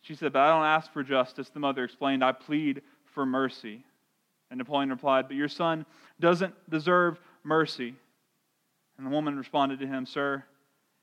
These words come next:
it would not be mercy if he deserved it, and mercy is all I ask for."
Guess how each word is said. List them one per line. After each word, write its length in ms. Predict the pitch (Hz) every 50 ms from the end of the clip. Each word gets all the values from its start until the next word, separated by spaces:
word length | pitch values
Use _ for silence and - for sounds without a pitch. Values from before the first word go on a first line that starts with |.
| _ _ _ _
it 60 | 143
would 100 | 147 147
not 220 | 160 160 160 160
be 80 | 156 160
mercy 480 | 156 151 156 170 160 - - 175 170
if 120 | 160 160 -
he 100 | 170 160
deserved 460 | 156 139 131 135 123 120 110 107 -
it, 140 | 104 107 - _ _ _ _ _ _ _ _ _ _ _ _ _ _ _ _ _ _ _ _
and 100 | 147 139
mercy 360 | 143 151 156 147 - - 151
is 100 | 143 127
all 180 | 143 135 135 131
I 120 | 127 127
ask 260 | 120 120 117 - - -
for." 280 | _ - 107 107 120